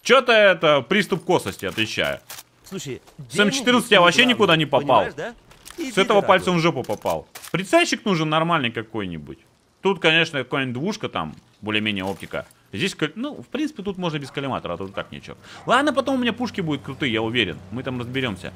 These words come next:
Speaker 1: Это нормальный человек поехал? Ладно, не будем, э, на всякий случай стрелять. Дмитрий Секрет, здорово. Ракутагин, мое приветствие. Всем нам добра и мира. Хорошего стрима. Полностью с тобой солидарен. Мира,
Speaker 2: Слушай,
Speaker 1: добра,
Speaker 2: деньги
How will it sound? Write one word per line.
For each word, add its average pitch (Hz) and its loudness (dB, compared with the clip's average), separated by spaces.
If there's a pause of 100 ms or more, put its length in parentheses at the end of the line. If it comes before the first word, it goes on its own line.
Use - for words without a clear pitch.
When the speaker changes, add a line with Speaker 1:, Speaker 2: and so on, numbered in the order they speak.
(160)
Speaker 1:
Это 160 -2
нормальный 277 4
человек 247 4
поехал? 135 0 (640)
Ладно, 139 2
не 117 -4
будем, 104 -6
э, 87 -6
на 80 -8
всякий 85 -14
случай 90 -16
стрелять. 202 -12 (420)
Дмитрий 294 4
Секрет, 208 0
здорово. 214 4
Ракутагин, 220 -2
мое 202 0 (140)
приветствие. 151 -4 (480)
Всем 247 -2
нам 208 0
добра 95 2
и 131 -4
мира. 123 -4
Хорошего 117 -2
стрима. 80 -10
Полностью 180 0
с - -20
тобой 104 -6
солидарен. 165 -2
Мира, 147 -2
Speaker 2:
Слушай, 85 -6
Speaker 1:
добра, 127 2
Speaker 2:
деньги 123 -2